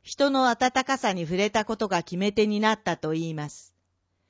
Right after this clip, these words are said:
久我見の人たちは親身になって話を聞いてくれました。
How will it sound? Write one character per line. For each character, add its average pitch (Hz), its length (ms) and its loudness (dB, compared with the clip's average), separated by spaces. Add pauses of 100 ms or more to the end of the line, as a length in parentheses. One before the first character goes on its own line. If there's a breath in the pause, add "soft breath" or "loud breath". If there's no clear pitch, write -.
(400)
久 294 200 -2
我 277 60 4
見 226 140 0
の 196 100 0
人 220 220 -2
た 202 160 0
ち 175 120 -8
は 170 120 0
親 285 280 -2
身 240 140 2
に 190 140 -2
な 202 140 4
っ 202 80 -20
て 180 100 -2
話 196 480 0
を 180 80 2
聞 202 160 -4
い 202 80 -2
て 208 100 2
く 196 120 -2
れ 190 120 4
ま 185 160 0
し - 140 -4
た。 - 160 -8